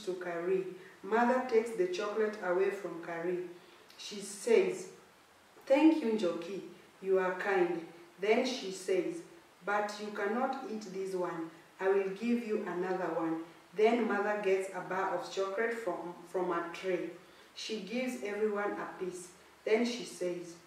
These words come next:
Children, "It's not good to give away chocolate that you have put in your mouth." "Why, Auntie?"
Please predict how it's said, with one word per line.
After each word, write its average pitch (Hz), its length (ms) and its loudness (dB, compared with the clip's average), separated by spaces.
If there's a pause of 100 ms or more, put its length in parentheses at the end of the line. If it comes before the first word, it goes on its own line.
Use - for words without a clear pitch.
(120)
Children, 185 640 0 (300)
"It's 214 180 -8
not 247 360 -2
good 220 120 2 (100)
to 190 80 -4
give 196 320 -4 (240)
away 180 260 4 (320)
chocolate 196 540 -2
that 175 280 -2
you 185 60 -2 (120)
have 170 280 -2
put 208 300 -4
in 175 140 -4 (140)
your 165 120 -6 (100)
mouth." 160 220 -4 (560)
"Why, 294 200 6 (240)
Auntie?" 170 460 -6